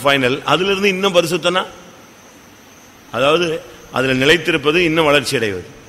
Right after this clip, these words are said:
அதே போல முடி வளரணுங்கிறது இன்னும் பிரதிஷ்டை கூட்டிகிட்டே தான் போகணும். ரட்சிக்கப்பட்ட புதுசுல நமக்கு இருந்ததை விட இன்னும் நீங்க பிரதிஷ்டையில தீவிரமா இருக்கணும். அதுக்கு அடுத்து பரிசுத்தமா இருக்கணும். அவன் தன்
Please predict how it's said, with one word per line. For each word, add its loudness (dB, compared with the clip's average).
அதே -4
போல -2
முடி -2
வளரணுங்கிறது 0
இன்னும் 0
பிரதிஷ்டை 2
கூட்டிகிட்டே -2
தான் -2
போகணும். -6
ரட்சிக்கப்பட்ட -4
புதுசுல -4
நமக்கு -4
இருந்ததை -4
விட 0
இன்னும் 0
நீங்க 2
பிரதிஷ்டையில -2
தீவிரமா 0
இருக்கணும். -14
அதுக்கு -2
அடுத்து -8
பரிசுத்தமா -2
இருக்கணும். -6
அவன் -4
தன் -6